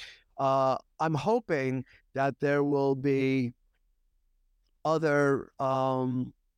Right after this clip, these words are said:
other cities, counties that oppose, uh, that, um, will vote for resolutions,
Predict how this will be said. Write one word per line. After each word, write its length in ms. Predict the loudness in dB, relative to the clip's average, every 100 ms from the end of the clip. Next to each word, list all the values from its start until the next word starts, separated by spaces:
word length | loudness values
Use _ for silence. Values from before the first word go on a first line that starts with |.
| -6
other 580 | -2 0 4 4 2 -2 -10 _ _
cities, 580 | -2 0 2 2 2 0
counties 720 | -4 -2 0 0 2 0 -4 -18 -20 -8
that 440 | -2 0 2 0 -2 _ _ -18
oppose, 500 | -6 -2 0 -2 -4 -4
uh, 240 | -2 0
that, 220 | 0 0 -2 _ _ _ _ _ _ -2
um, 460 | 0 2 0 -2 -6 _ _ _ _ _ _ _ -4
will 260 | 2 2
vote 360 | 2 2 0 0
for 440 | -2 0 2 2 2
resolutions, 920 | 2 0 2 2 2 0 0 -2